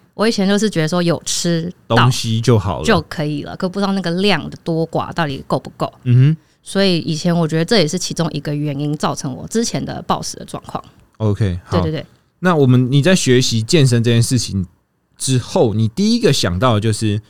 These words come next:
Speaker 2: 你可能要多吃蛋白质。那以你吃素的立场来看，你那时候会突然觉得，“哦，我要吃好多蛋白质”吗？
Speaker 1: 嗯，那时候我开始接触乳清，
Speaker 2: <laughs>
Speaker 1: 然后我那时候身体的反应不是很好。
Speaker 2: 哦，你乳制品过敏？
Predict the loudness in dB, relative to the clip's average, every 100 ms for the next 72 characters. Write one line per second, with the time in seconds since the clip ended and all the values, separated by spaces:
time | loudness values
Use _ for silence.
0 | _ _ 0 4 4 4 2 2 2 2
1 | 0 -2 -2 -2 -8 -6 -4 -4 -2 -2
2 | 0 -2 0 2 2 -2 -2 -2 -2 0
3 | 0 2 2 4 2 0 0 0 -2 0
4 | -2 -2 _ _ -6 -4 -2 0 0 0
5 | 0 0 0 -2 -6 -10 -16 _ _ _
6 | -2 0 4 2 2 2 0 -4 -8 -2
7 | -2 -2 -2 -2 -2 -2 -4 -2 -2 -2
8 | -6 _ _ _ -2 2 2 0 -4 0
9 | 0 0 -4 _ _ _ 2 2 2 0
10 | 0 0 0 -2 -2 -4 -2 0 -2 -4
11 | -4 -4 -4 -6 -8 _ _ _ _ _
12 | _ _ 2 6 8 8 8 6 6 4
13 | 4